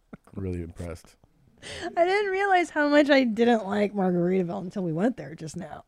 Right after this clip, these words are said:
Speaker 2: And I
Speaker 1: Yeah.
Speaker 2: was like, <laughs> "Well, this is really my nightmare."
Speaker 1: It really, I, it really would be. Like,
Speaker 2: <laughs>
Speaker 1: for me, it really would. If you're like,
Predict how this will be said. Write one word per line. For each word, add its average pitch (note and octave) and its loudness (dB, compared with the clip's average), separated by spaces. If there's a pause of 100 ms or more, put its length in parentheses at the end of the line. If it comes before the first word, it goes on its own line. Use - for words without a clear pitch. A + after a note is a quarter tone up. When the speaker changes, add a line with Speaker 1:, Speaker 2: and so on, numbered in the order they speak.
(120)
Speaker 2:
And G3+ -6
I F#3 -2
Speaker 1:
Yeah. F3+ -2
Speaker 2:
was F3 -8
like, F#3 -8
<laughs> - -
"Well, C#4+ 2
this D#4 -8
is G3 -4
really F#3+ 4
my D#3+ -2
nightmare." D#3+ -8
Speaker 1:
It C#3+ 8
really, C#3+ 10
I, B2 6 (100)
it B2 4
really A#2+ 6
would G#2 4
be. G#2 8
Like, - 8 (140)
Speaker 2:
<laughs> - -6
Speaker 1:
for B2 0
me, A#2+ 4
it A#2 6
really G2+ 0
would. F#2+ -8
If F#2 -12
you're F#2+ -2
like, F#2 -8